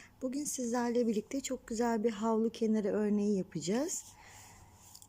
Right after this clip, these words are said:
Alt ipimi beyaz kullanıyorum. Mekime beyaz ipimi sardım. Hemen yapmaya başlayalım. Alt üst ipimi birleştiriyorum.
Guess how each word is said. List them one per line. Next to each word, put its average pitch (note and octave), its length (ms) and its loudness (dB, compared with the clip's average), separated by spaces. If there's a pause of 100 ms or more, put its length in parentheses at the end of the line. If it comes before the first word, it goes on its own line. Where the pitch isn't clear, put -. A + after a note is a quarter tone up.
(160)
Alt C4+ 260 -6
ipimi D#4 320 -2
beyaz C#4+ 360 0
kullanıyorum. A#3 760 4 (440)
Mekime A#3+ 460 2
beyaz A#3 260 4
ipimi A3 340 2
sardım. B3 680 0 (1120)
Hemen D4+ 260 0
yapmaya A3+ 580 2
başlayalım. F3+ 840 -2 (540)
Alt C4 320 -2
üst - 240 -8
ipimi C4 360 0
birleştiriyorum. C4+ 1080 -2